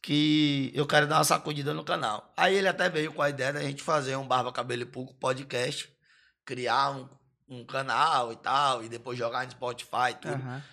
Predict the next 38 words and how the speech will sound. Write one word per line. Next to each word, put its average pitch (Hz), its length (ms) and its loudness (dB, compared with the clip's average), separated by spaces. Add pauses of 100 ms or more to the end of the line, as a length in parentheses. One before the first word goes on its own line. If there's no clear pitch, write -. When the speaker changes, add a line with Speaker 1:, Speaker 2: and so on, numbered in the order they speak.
(340)
Speaker 1:
Eu 196 100 -8
falei, 185 300 6
"Pô, 180 260 0
negão, 151 440 0
a 175 120 2
ideia 170 280 2
é 196 40 2
massa, 127 520 -2
só 156 260 0
que 185 120 0
assim, 151 460 2 (460)
eu 180 140 2
quero 160 180 4
alavancar 151 540 4
meu 165 120 -2
canal, 127 400 -2
pô, 87 200 -12 (460)
e 147 120 -4
eu 147 120 0
não 185 140 -8
tenho 202 380 -2
conteúdo." 127 560 -8 (1080)
Aí 247 140 0
ele 254 100 0
falou, 233 220 6
"Velho, 226 260 2
você 220 140 -4
pode 220 220 -8
pegar 190 200 -2
o 196 60 -2
boletim 208 500 -6
que 196 60 -4
você 196 100 0
vai 180 180 2
na 170 120 4
rádio 131 300 4
e - 20 -14
botar, 120 640 -4